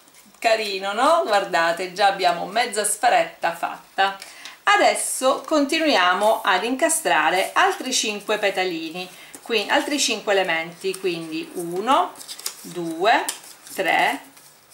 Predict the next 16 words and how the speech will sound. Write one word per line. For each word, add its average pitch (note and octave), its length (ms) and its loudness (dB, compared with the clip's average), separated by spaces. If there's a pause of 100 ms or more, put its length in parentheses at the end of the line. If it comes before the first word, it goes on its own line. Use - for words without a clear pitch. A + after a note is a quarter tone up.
(260)
quattro - 400 -4
e E3 100 -12
cinque. E3+ 580 -2
Nella A#3+ 600 2 (220)
riga G#3+ 320 0
successiva A3+ 880 0
gli C4+ 140 0
incastri G3 720 0
saranno D#3+ 720 0 (320)
di F#3+ 220 -8
più, F3+ 420 -8
perché A#3 580 0
ogni, C4+ 380 2
appena A3 420 2
aggancio C#4+ 580 2
entro F#3+ 640 2